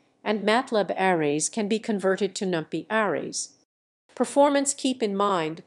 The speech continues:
that calling Python from matlab can have some performance overhead. If you need to call a Python function repeatedly, consider wrapping it in a Python module.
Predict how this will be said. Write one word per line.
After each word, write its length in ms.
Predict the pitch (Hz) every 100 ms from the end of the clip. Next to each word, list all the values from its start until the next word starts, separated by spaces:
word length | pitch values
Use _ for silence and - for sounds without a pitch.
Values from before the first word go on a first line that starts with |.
| _ _
that 180 | 214 214
calling 420 | - 240 247 247
Python 500 | 240 240 233 190 170
from 280 | 170 190 180
matlab 480 | 190 202 196 185 185
can 260 | - 196 202
have 180 | 220
some 260 | - 220 208
performance 600 | 226 - 185 170 170 -
overhead. 600 | 151 143 151 170 147 - _ _ _ _ _ -
If 260 | 269 269
you 180 | 247 254
need 380 | 233 247 277 277
to 80 | 269
call 360 | - 254 262
a 60 | 262
Python 500 | 262 262 254 247 262
function 440 | - 208 202 196
repeatedly, 760 | 185 190 240 254 214 165 160 180 _ _ _ _ -
consider 540 | 226 - 254 247 240
wrapping 460 | 240 247 254 233 202
it 160 | 190 -
in 140 | 196
a 80 | 190
Python 500 | - 156 170 160 170
module. 580 | 214 220 208 170 -